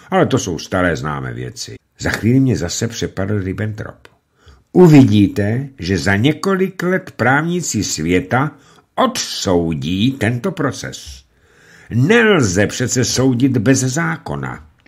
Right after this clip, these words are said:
Kromě toho není skutečně dobré, když připustíte, aby Němec udával Němce, jak se to tu děje.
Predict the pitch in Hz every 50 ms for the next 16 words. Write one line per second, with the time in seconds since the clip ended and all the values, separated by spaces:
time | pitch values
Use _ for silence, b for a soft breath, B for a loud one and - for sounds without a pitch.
0 | _ _ _ _ _ _ - 113 113 117 117 104 113 117 104 92 107 110 107 107
1 | 107 107 101 - - - 113 - 113 104 - - 110 101 82 - 85 71 64 -
2 | 80 80 78 76 73 76 101 143 B B B B B B B B B 95 107 110
3 | 98 - - - - 202 196 - 151 104 - - 80 87 90 85 - 78 76 73
4 | 67 - _ _ _ _ _ - 113 107 104 110 101 104 113 143 165 185 196 208
5 | 202 - - - - - - 156 151 170 175 175 175 165 180 180 180 180 180 196
6 | 196 185 175 - - - 85 82 78 B B B B B B - 104 95 - -
7 | 120 101 - 107 92 - 110 104 87 127 135 135 98 73 64 -